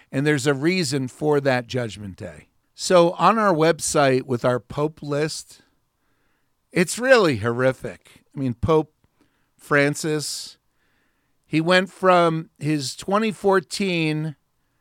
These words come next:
unloving and apathetic statement about homosexuality, "Who am I to judge?" Imagine saying that about pedophiles. "Who am I to judge?" You'd have to be hateful to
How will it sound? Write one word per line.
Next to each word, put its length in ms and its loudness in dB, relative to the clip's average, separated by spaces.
unloving 760 2
and 220 -4
apathetic 800 2
statement 560 0
about 280 2
homosexuality, 1200 0
"Who 240 0
am 140 -2
I 180 2
to 160 -6
judge?" 720 -2
Imagine 420 2
saying 300 0
that 160 2
about 260 2
pedophiles. 920 -2
"Who 200 4
am 100 2
I 220 6
to 100 4
judge?" 680 0
You'd 240 6
have 300 4
to 120 4
be 260 0
hateful 520 2
to 260 -2